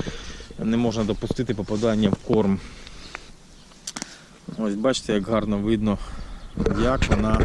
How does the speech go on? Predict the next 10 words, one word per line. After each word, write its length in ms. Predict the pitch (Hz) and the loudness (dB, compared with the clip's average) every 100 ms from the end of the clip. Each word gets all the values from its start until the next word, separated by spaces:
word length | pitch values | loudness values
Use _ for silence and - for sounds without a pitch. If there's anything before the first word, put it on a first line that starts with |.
| - - - | 4 2 4
працює, 460 | - - - 98 98 92 | 4 4 2 -2 -2 2
ця 220 | - - | 4 4
рослинка. 580 | 113 - 98 98 95 104 - - - - - - - - - - 160 - - - | 4 0 0 0 0 2 4 4 4 2 0 -2 -4 -2 -2 0 0 2 2 2
І 440 | 147 151 147 143 143 - - - - | 4 6 6 6 6 4 0 0 2
далі, 280 | 127 151 143 | 4 4 4
якщо 240 | 131 - | 2 0
пройти 400 | - 139 127 170 - - - - - - - - - - - - - - | -2 0 2 4 4 4 0 2 4 4 2 -2 -8 -10 -6 -6 -6 -10
і 20 | 127 | -4
подивитись, 600 | 127 120 127 135 120 - | -2 4 4 4 2 -2
тут 100 | 131 | -4